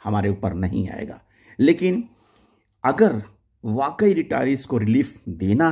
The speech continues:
है तो जीएसटी के साथ साथ it, the premium amount must be subsidized।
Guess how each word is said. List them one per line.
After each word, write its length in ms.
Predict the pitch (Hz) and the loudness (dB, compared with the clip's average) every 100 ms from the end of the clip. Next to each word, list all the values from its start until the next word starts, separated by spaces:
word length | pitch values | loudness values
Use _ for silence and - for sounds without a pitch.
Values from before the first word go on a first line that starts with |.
| 156 | 0
है 120 | 131 135 _ _ _ _ - | -4 -6 _ _ _ _ 0
तो 140 | 151 110 | 0 0
जीएसटी 380 | 98 160 165 127 | -2 -4 -2 -6
के 160 | 113 113 | -2 -4
साथ 280 | - 113 113 | 0 -2 -2
साथ 800 | - 110 110 113 _ - _ | -2 0 0 -4 _ -20 _
it, 100 | 151 - - - _ _ 101 | -2 -2 -20 -20 _ _ -4
the 100 | 107 - | -4 2
premium 360 | 151 151 156 151 - | 2 4 0 -2 0
amount 460 | 117 107 110 113 - _ _ 87 92 | 2 4 2 0 -4 _ _ -6 0
must 240 | 131 151 - 98 | 0 -2 -14 -4
be 100 | 113 113 | -4 -4
subsidized। 920 | - 98 - _ 95 90 104 - - | -6 -10 -10 _ -10 -4 -4 -6 -12